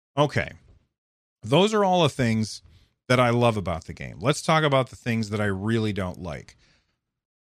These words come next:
I don't understand how, but the menu system is the most sluggish and ridiculous thing that I've ever seen, maybe ever. Like, first off, you have all of these different buttons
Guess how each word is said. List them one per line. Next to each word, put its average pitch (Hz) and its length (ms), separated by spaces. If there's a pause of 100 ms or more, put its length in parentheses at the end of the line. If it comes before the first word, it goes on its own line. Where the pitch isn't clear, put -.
(120)
I 123 100
don't 127 200
understand 147 600
how, 92 480 (680)
but 120 320
the 120 120
menu 123 400
system 165 540
is 117 280
the 110 100
most 107 340
sluggish 131 880
and 107 160
ridiculous 131 640
thing 113 240
that 104 120
I've 95 240
ever 120 280
seen, 95 600 (960)
maybe 170 440
ever. 135 480 (760)
Like, 135 260
first 220 340
off, 127 400 (600)
you 143 140
have 165 440
all 147 320
of 160 100
these 147 200
different 120 340
buttons 101 600